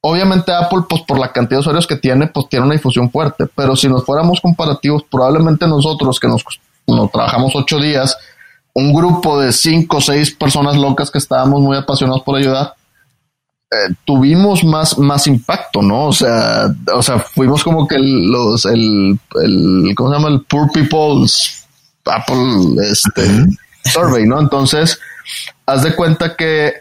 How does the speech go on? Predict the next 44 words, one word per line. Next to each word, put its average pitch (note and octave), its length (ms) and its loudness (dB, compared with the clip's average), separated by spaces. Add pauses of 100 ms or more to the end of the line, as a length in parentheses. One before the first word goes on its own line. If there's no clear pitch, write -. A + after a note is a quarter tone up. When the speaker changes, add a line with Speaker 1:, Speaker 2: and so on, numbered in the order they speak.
(380)
Speaker 1:
pues, D3 140 0
uno F3 200 0
pensaría G3 640 0
de C#3+ 180 0
que, D3+ 60 -4
"Oye, D3 240 0
qué E3+ 80 -2
orgullo", F#3 480 2
porque, C#3+ 240 -2
pues, C3 220 -2
yo C3+ 120 0
veo D#3 140 2
en F3 80 2
Chile F3 320 2
de E3 160 0
que, D3+ 100 -4
"Oye, E3 300 0
que C3+ 160 -2
plataforma C#3+ 540 -2
chilena C#3+ 340 0
consigue C#3 420 0
fondos", C#3 480 0
y, C3+ 120 0
ay, C4+ 400 -2
todos C#3 180 2
los E3+ 100 0
chilenos C#3+ 440 0
en A2+ 240 2
las G#2+ 180 -2
comunidades A2 560 2
en C#3 80 0
las B2 140 0
que - 60 -6
estoy A#2+ 180 -2
de A#2+ 60 2
WhatsApp A#2 420 0
y G#2+ 40 2
todos, A#2+ 200 -4
"No, F3 120 -2
hombre, F#3 240 2
qué - 60 -8
padre, E3 280 -2
felicidades", D#3 280 0
todo. D3+ 140 -6